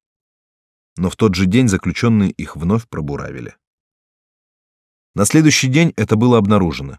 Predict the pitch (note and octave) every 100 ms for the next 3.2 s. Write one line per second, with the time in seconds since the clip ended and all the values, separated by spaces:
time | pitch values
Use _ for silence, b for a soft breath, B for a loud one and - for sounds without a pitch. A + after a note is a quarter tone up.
0 | _ _ - G2 F#2+ A2 F#2+ F2+ B2+ A#2
1 | F#2+ D2+ C#2+ C2 B1+ - _ _ _ _
2 | _ F2+ F2+ A2 G#2+ F#2+ C2+ - - -
3 | - -